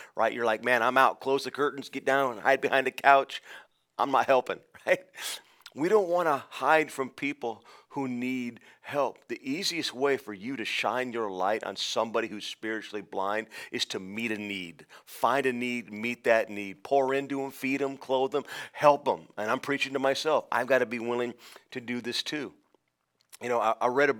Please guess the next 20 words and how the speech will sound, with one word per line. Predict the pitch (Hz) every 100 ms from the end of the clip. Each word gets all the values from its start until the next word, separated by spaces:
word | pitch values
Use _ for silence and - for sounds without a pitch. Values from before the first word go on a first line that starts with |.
| -
a | 117
book | 87 127 127 - _ - - -
recently | - 131 127 135 113 107
called | - 98
Own | 110 117
the | 110
Moment | 104 110 104 80
by | 92
Carl | - 110 107
Lentz. | 104 110 - - -
He's | 104 101
the | -
pastor | 113 107 -
of | 107
Hillsong | 113 110 107
Church | - 110 104 92 92
in | 92 90
New | 101
York | 107 95 -
City. | 127 117 120